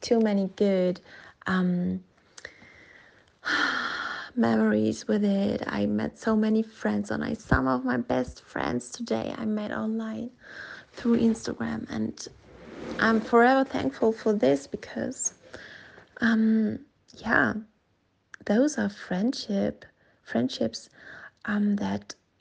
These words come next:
will never be taken away from me. So I'm so grateful for, for these friends I've met online. And, um,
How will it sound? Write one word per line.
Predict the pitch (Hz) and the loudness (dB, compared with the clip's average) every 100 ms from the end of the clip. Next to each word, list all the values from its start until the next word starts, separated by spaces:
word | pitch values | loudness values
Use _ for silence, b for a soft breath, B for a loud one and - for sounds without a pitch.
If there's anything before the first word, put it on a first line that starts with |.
| _ | _
will | - 208 202 | -4 0 2
never | 196 220 254 254 165 113 - - _ _ _ _ _ _ _ _ _ _ _ _ - | 2 0 -2 -2 0 0 -2 -6 _ _ _ _ _ _ _ _ _ _ _ _ -6
be | 208 | -6
taken | 208 247 226 | -2 0 2
away | 208 262 | 2 2
from | - 214 | 0 0
me. | 185 180 | 0 -2
So | 202 220 208 214 226 B B B B - | -4 -4 -2 -4 -6 B B B B -2
I'm | 226 233 | 0 0
so | - - 220 | -2 0 0
grateful | 214 196 - - - - - _ - | 2 0 -2 -6 -8 -8 -10 _ -4
for, | 196 190 190 _ - - | -2 -2 -6 _ -14 -6
for | 196 | -4
these | 185 180 180 - - - - | -4 -4 -4 -6 -20 -20 -20
friends | - - 180 170 175 165 - | -20 -6 -4 -4 -6 -10 -10
I've | 202 202 | -10 -6
met | 185 180 | -6 -6
online. | - 185 180 175 214 - B B B B B B _ - | -4 -4 -4 -6 -8 -14 B B B B B B _ -6
And, | 208 214 214 208 208 - | 0 2 2 0 -2 -4
um, | 208 208 208 147 208 113 | -2 0 0 0 0 -4